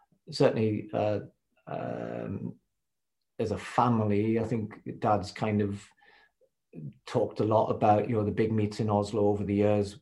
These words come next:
back in the seventies and the eighties, and, you know, Norwegian stars as well, from Grete Waitz and Ingrid Christensen and the rest of it, and the Brits.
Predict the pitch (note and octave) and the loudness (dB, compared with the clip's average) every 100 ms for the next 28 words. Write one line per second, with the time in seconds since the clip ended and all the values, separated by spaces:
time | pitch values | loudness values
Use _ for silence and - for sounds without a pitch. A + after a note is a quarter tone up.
0 | - G2+ - G2+ G2 A#2 G#2+ G2+ G#2 A2 | -6 -6 -2 -4 -2 -2 -2 -2 -2 0
1 | G2+ G2+ - G2 G2 G#2 G2+ - A2+ G2 | 2 0 -2 -4 -2 -2 -2 -2 -4 -2
2 | G#2+ G#2 G2+ G#2 A2 A2 G#2 - A2 G#2 | -2 0 0 0 0 -2 -6 -4 0 0
3 | G#2+ G#2+ G#2 G#2+ B2 A2+ G2+ G2+ G#2 - | 0 0 0 0 -2 -2 0 0 0 0
4 | G2 G2 G2+ G2+ - G#2 - G2 - G#2 | 0 0 -2 -6 -8 -10 -6 -6 -4 -2
5 | G2+ G#2+ G#2 G2+ G2+ - G2+ G2 A#2 G#2+ | 0 0 -2 -2 -4 -2 -2 0 2 2
6 | - - | 0 -12